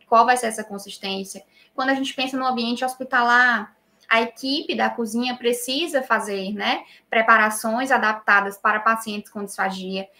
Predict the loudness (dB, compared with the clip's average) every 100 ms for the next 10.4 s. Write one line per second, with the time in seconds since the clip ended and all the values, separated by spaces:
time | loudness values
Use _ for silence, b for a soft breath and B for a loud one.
0 | b -4 -4 0 0 0 -2 -2 -4 -6
1 | -4 0 2 0 -4 -2 0 -2 -6 -8
2 | -8 -2 0 0 0 -8 -2 0 0 0
3 | -4 -2 -4 -2 -4 -4 -2 0 0 -2
4 | -6 -6 -6 -8 -8 -4 -2 0 0 -2
5 | -2 -2 -6 -6 -6 -6 -6 -6 -6 -12
6 | _ -14 -2 -2 -2 2 2 2 0 0
7 | 2 2 2 -2 -4 -6 -4 -4 -4 -6
8 | -4 -4 -4 -6 -10 -18 _ -14 -12 -8
9 | -8 -4 -4 -2 -2 -2 -2 -4 -4 -2
10 | 0 -2 -6